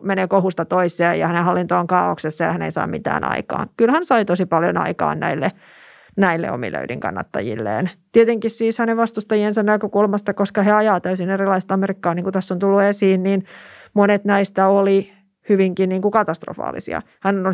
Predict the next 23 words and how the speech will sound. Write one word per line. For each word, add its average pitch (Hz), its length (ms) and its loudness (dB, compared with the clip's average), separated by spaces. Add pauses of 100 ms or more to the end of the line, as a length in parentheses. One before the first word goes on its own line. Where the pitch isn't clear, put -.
(140)
onnistui 196 340 0
purkamaan 185 520 2
sääntelyä 180 680 2
merkittävästi, 175 1000 -2 (200)
mikä 175 220 0
sitten 175 220 -6
taas 180 380 0
ympäristön 180 460 0
suojelua 180 600 2
arvostavien 180 600 0
ihmisten 185 320 -2
näkökulmasta 185 580 0
oli 185 100 2
monen 175 340 0 (100)
osin 190 220 0
katastrofi, 180 500 0
koska 180 240 -4
paljon 180 300 2
näistä 165 260 0
oli 180 100 2
ympäristö-, 180 480 0 (720)
ympäristön 185 460 4
suojeluun 180 560 2